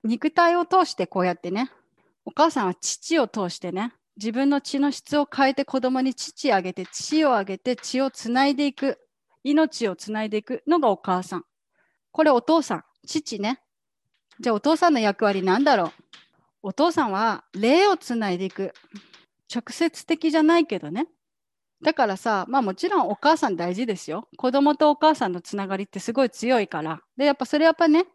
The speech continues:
血をつな-、血がつながってる、体がつながってた。ね。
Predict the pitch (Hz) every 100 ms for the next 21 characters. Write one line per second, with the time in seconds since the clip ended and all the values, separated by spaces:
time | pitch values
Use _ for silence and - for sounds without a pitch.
0 | _ - 285 330 - 311 330 - - 311
1 | 302 294 311 311 - 294 - _ _ -
2 | 277 320 320 320 277 269 269 285 285 -
3 | - _ _ 254 294